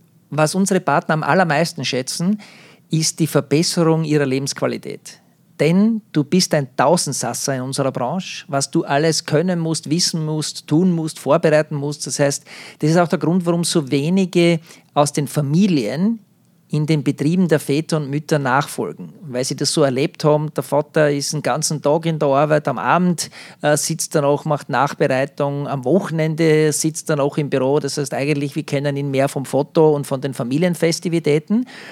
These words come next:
Und deshalb, ähm, haben wir auch tausende Betriebe, die in den nächsten zehn Jahren keine Nachfolger allein in Österreich schon haben werden und das Ganze mal zehn in Deutschland.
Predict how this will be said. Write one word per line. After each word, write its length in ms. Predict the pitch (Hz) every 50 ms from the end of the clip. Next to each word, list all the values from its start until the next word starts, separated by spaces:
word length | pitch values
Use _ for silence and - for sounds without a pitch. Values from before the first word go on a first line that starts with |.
| - - -
Und 160 | - 147 143
deshalb, 340 | 156 151 - 170 165 156 160 - - - - - - _ _
ähm, 500 | - 147 147 151 151 160 160 165 165 160 156 151 135
haben 240 | 139 143 165 170
wir 180 | 160 165 160 135
auch 200 | 143 156 151 - - - - - - _ _ _ _ _ _ _ _ - -
tausende 720 | 120 135 175 196 185 - - 185 156 - - 156 160 160
Betriebe, 520 | - 151 127 - 139 139 156 170 170 175
die 100 | 160 160
in 40 | 147
den 120 | 143 139
nächsten 340 | 135 135 135 - - 165 -
zehn 260 | - - 151 156 165
Jahren 260 | 151 135 131 143 151 147
keine 340 | - - - 139 156 170 165
Nachfolger 840 | 147 139 117 131 151 - - - 135 131 131 - 135 123 123 - -
allein 220 | 139 127 123 143
in 240 | 143 139 139 143 170
Österreich 540 | 151 160 190 180 - - 175 117 110 104 -
schon 380 | - 117 110 110 117 131 135 - - - - - _
haben 360 | - 120 123 120 139 170 165
werden 220 | 135 135 139 151 160
und 100 | 156 139
das 120 | 139 -
Ganze 300 | - 131 131 143 - -
mal 160 | 147 135 131
zehn 460 | 127 - - 135 135 139 147 147 - -
in 180 | 156 156 139
Deutschland. 580 | - 123 120 135 - - - - - - -